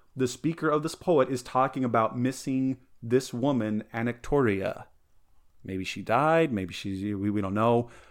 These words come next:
But it is, but it's, but it's using this militaristic imagery and illusion to talk about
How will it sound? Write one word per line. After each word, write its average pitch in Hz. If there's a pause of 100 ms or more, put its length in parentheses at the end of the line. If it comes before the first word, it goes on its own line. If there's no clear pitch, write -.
(320)
But 151
it 156
is, 120
but 120
it's, 120
but 123
it's 123
using 131
this 123
militaristic 123
imagery 107
and 104
illusion 98 (280)
to 110
talk 101
about 98